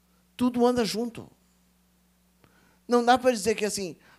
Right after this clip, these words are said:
"Ah, não, é um negócio que anda separado. Raça é uma coisa, questão trans é outra, segurança é outra, saúde é outra."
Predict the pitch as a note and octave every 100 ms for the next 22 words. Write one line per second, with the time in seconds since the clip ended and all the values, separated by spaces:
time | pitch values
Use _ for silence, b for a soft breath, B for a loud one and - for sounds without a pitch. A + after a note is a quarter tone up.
0 | b A#3+ D4 C4+ A3 G#3+ D3+ - F#3+ G3+
1 | A3 A#3 F#3+ G3+ A3+ A#3 G#3 G#3 G#3+ A3
2 | A#3 A#3 B3 F3+ D#3+ D#3+ B2 A2+ - b
3 | b b b D#3+ F3+ A3+ - F3+ E3 D3+
4 | D3 E3 G3 A#3 G#3 A#3+ A#3+ A3+ b b
5 | b - E3+ F3+ F3 F#3 F3 F3+ E3+ D#3+
6 | D3+ D3 E3 G#3 A#3 B3 A#3+ A#3 A3 b
7 | b b b - G#3 F#3 F#3 F#3+ F#3 F3+
8 | F3+ D#3+ D#3 E3+ G#3 A3+ A#3 A#3+ A#3 A3+
9 | G#3 b b - A#3 G3 F#3+ G3 F#3+ D3
10 | D#3+ D3+ F3 G#3+ A3 A3 A3+ A3